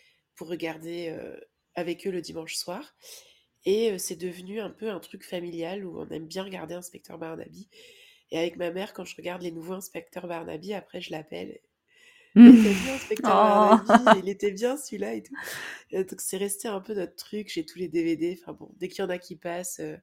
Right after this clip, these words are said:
Speaker 1: je les regarde en allemand aussi, enfin bon, c'est n'importe quoi.
Speaker 2: Ah ouais.
Speaker 1: Et,
Speaker 2: <laughs>
Speaker 1: euh,
Speaker 2: Ça doit être marrant en allemand.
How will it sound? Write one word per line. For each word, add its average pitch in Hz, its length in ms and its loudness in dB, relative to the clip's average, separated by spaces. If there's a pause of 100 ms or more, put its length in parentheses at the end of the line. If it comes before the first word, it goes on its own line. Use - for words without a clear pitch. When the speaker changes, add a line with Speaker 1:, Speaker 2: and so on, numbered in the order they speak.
(520)
Speaker 1:
je 165 60 -14
les 170 120 -4
regarde 165 440 -6
en 165 100 -6
allemand 156 580 -4
aussi, 156 440 -10
enfin 147 140 -20
bon, 151 120 -20
c'est - 140 -16
n'importe 160 400 -14
quoi. - 160 -14
Speaker 2:
Ah 160 240 2
ouais. - 560 -2 (100)
Speaker 1:
Et, 196 300 4
Speaker 2:
<laughs> - 0 -
Speaker 1:
euh, 170 400 8
Speaker 2:
Ça 160 180 0
doit - 200 -4
être - 200 -4
marrant - 360 4
en 143 100 -2
allemand. 131 340 -4